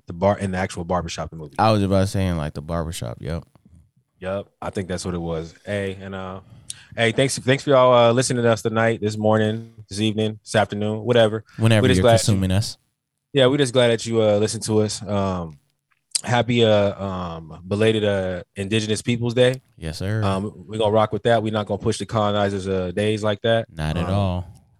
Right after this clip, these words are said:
Speaker 1: getting they shit up outta here, 'cause they trying to get our shit up outta here too.
Speaker 2: Yep.
Speaker 1: Um, this the Can I Talk podcast. It's the Can I Talk, Can I Talk podcast boys.
Speaker 2: Yep,
Speaker 1: This your
Speaker 2: yep.
Speaker 1: boy Will Bill.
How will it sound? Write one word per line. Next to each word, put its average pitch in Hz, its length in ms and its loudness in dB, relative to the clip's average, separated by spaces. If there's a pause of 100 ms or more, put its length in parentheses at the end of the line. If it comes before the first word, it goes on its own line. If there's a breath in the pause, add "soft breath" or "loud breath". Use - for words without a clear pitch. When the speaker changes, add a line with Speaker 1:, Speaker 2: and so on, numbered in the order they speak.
(160)
Speaker 1:
getting 110 140 -2
they 104 100 0
shit 101 200 -2
up 101 120 0
outta 113 200 2
here, 117 280 -2
'cause 98 140 -10
they 95 80 -2
trying 110 200 0
to 104 40 0
get 104 120 0
our 104 100 2
shit 101 180 -4
up 95 140 -4
outta 98 160 0
here 95 160 -6
too. 92 280 -4 (120)
Speaker 2:
Yep. 85 260 -6 (200)
Speaker 1:
Um, 87 520 -4 (300)
this 113 140 -2
the 110 60 -2
Can 117 200 0
I 113 40 0
Talk 107 240 0
podcast. 131 680 2 (640)
It's - 60 -20
the - 40 -16
Can 113 160 -2
I 104 80 0
Talk, 110 300 -2
Can 117 120 2
I 110 60 2
Talk 107 240 0
podcast 110 460 2
boys. 143 560 2 (160)
Speaker 2:
Yep, 87 140 -4
Speaker 1:
This - 100 -4
your 107 100 2
Speaker 2:
yep. 110 60 2
Speaker 1:
boy 107 180 2
Will 110 300 4
Bill. 151 560 4